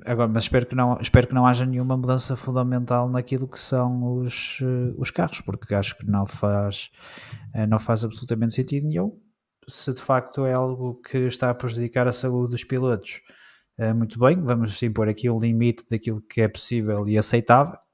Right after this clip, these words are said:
Vamos, eh, é fácil, é fácil de medir esse li-, esse limite. Digo-te já, a quantidade de sensores que aquelas porcarias levam,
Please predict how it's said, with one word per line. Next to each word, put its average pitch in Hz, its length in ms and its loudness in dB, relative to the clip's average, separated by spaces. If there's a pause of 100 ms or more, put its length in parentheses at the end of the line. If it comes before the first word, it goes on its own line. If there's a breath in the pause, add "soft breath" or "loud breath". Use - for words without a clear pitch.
(380)
Vamos, 117 420 -4
eh, - 580 2
é 139 40 8
fácil, 151 560 6
é 151 100 6
fácil 135 360 6
de 117 40 2
medir 120 260 6
esse 117 200 2
li-, 104 180 -2
esse 117 240 0
limite. 107 340 -2 (680)
Digo-te 113 340 0
já, 110 220 4 (420 loud breath)
a 110 120 2
quantidade 117 400 4
de - 60 -2
sensores 113 360 0
que 117 60 -4
aquelas 110 240 2
porcarias 113 520 0
levam, 107 460 2